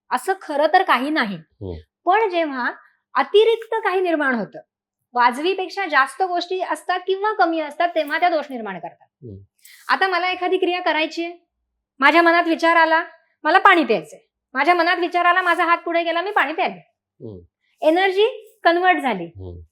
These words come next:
Speaker 1: ती त्याच्यामध्ये बदलली गेली कृतीमध्ये.
Speaker 2: हम्म.
Speaker 1: पण आता मी बोलतीये, मी पिऊ की नको, तहान तर लागलीये, प्रश्नचिन्ह आहेत हा.
Speaker 2: हम्म.
Speaker 1: करू की नको,
Speaker 2: हम्म.
Speaker 1: संदिग्धता आहे. आणि जेव्हा असा विचार येतो,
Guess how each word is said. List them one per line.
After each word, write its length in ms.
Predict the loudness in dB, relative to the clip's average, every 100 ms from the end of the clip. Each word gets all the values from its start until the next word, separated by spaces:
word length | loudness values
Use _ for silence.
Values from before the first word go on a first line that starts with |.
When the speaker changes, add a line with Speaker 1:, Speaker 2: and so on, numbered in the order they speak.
| _
Speaker 1:
ती 580 | _ _ 2 2 0 0
त्याच्यामध्ये 420 | 0 0 0 2
बदलली 360 | 4 4 2 0
गेली 200 | -2 -4
कृतीमध्ये. 520 | -4 -4 -8 -8 -12
Speaker 2:
हम्म. 120 | -16 _ _ -20 0
Speaker 1:
पण 160 | 0
आता 140 | 2 0
मी 100 | 0
बोलतीये, 420 | 0 0 -2 -2
मी 120 | -2
पिऊ 280 | -2 -4 -4
की 120 | -2
नको, 340 | -2 -4 -8 -8
तहान 320 | -8 -8 -2
तर 80 | 0
लागलीये, 560 | 0 -2 -6 -8 -10 -16 _ _ _ _ _ _ _ 4
प्रश्नचिन्ह 520 | 4 6 4 6 6
आहेत 140 | 6
हा. 180 | 6 4
Speaker 2:
हम्म. 400 | 0 -8 -10 -10 -12 _ _ _ _ _ 4
Speaker 1:
करू 240 | 8 8
की 120 | 8
नको, 380 | 6 4 2 0
Speaker 2:
हम्म. 300 | -6 _ -6
Speaker 1:
संदिग्धता 600 | 0 4 4 4 2 2
आहे. 180 | 0 -4 _ _ _ -6
आणि 200 | -4 -2
जेव्हा 400 | -2 -2 0 0
असा 220 | 0 0
विचार 300 | 0 0 -2
येतो, 460 | -4 -4 -6 -6